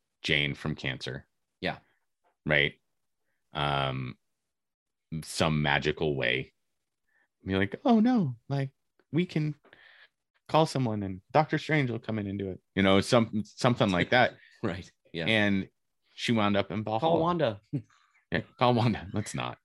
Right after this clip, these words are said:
Speaker 1: She doesn't make any
Speaker 2: Probably not
Speaker 1: better.
Speaker 2: a bad idea. Probably a bad idea.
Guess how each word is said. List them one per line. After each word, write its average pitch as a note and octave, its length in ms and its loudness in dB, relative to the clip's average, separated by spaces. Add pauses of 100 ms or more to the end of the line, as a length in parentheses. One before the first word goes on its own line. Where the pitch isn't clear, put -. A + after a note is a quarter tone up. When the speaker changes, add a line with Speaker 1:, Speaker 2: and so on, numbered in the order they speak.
Speaker 1:
She F2+ 120 -8
doesn't F2+ 260 0 (260)
make C#2 280 -6
any C#2 80 -6
Speaker 2:
Probably A#1 180 -6
not C2 100 -4
Speaker 1:
better. C#2 120 -8
Speaker 2:
a - 20 -16
bad C2+ 200 -8
idea. B1+ 160 -14 (120)
Probably C3 220 -2
a F#2+ 60 -4
bad F2 160 0
idea. C2+ 260 -10